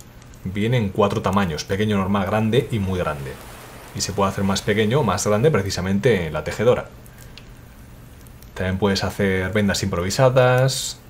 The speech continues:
cobertura para las manos y los pies, como un vendaje podríamos decir, que actúe casi como un calzado improvisado.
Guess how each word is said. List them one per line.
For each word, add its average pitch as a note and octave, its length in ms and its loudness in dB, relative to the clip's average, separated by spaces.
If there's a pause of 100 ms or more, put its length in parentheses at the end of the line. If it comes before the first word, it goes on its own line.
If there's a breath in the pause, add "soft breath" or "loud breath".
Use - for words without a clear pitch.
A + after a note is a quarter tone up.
(420)
cobertura F#2 440 0
para F#2+ 140 2
las F#2 80 -2
manos F#2+ 220 -2
y G2 40 -2
los F2 100 -2
pies, - 400 -2
como E2 160 -6
un F2+ 100 -4
vendaje F2+ 420 -2
podríamos F2 460 -2
decir, A2+ 220 0
que F2+ 180 0
actúe F#2+ 380 -2
casi G2 220 0
como F#2 140 0
un F2+ 40 -4
calzado G2+ 460 2 (460)
improvisado. F#2 680 0